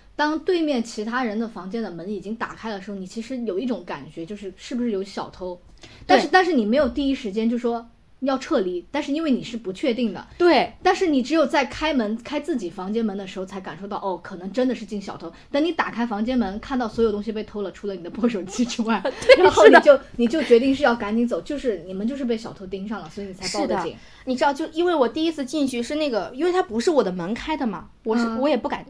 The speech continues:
Speaker 2: 我觉得我进别人的卧室好像也不太好。
Speaker 1: 那肯定是不太好。
Speaker 2: <laughs> 对，所以我就只能从门缝看，其实从门缝看，看不出丢了什么，因为我也不知道他屋里到底有啥，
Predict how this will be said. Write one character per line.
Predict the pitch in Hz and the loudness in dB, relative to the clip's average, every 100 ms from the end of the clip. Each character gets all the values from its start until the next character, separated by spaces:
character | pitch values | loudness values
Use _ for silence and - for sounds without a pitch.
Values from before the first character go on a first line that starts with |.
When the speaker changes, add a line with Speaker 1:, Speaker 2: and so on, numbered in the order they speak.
| - | -4
Speaker 2:
我 | 226 | -2
觉 | 247 | 0
得 | |
我 | 262 | 0
进 | 214 269 | 2 0
别 | 180 | -2
人 | 202 | -2
的 | 233 | 0
卧 | 262 214 | 2 0
室 | 214 | -2
好 | - | -6
像 | - | -8
也 | 190 | -10
不 | 165 | -10
太 | 202 | -12
好。 | - - _ | -12 -18 _
Speaker 1:
那 | 302 | -8
肯 | - 202 | -6 -2
定 | 240 | 0
是 | 240 | 0
不 | 233 | -2
太 | 330 | 0
好。 | - - 523 | 2 6 8
Speaker 2:
<laughs> | |
对， | 330 - - 679 - | 10 10 10 6 6
所 | - | 6
以 | 453 480 494 587 | 8 6 4 4
我 | 370 | 10
就 | 415 | 10
只 | - | 10
能 | 254 302 | 2 0
从 | 311 | 0
门 | 240 247 | 0 0
缝 | 320 | 4
看， | 359 | 4
其 | 330 | 4
实 | 349 | 2
从 | 359 | 2
门 | 262 | 2
缝 | 277 330 | 0 2
看， | 349 - - - | 0 0 -8 -8
看 | - | -2
不 | 339 262 | 0 0
出 | 294 277 - _ - - - - - - - | 0 -4 -6 _ -20 -20 -20 -20 -20 -20 0
丢 | - 359 | 6 6
了 | 311 | 6
什 | 247 | 2
么， | 170 190 | -4 0
因 | |
为 | 277 | 4
我 | 349 320 | 4 2
也 | |
不 | 254 | 2
知 | 262 | 2
道 | |
他 | 240 | 2
屋 | 269 285 | 0 0
里 | 202 | 0
到 | 285 254 | 0 -2
底 | 226 | 0
有 | 233 | 0
啥， | - - | -2 -14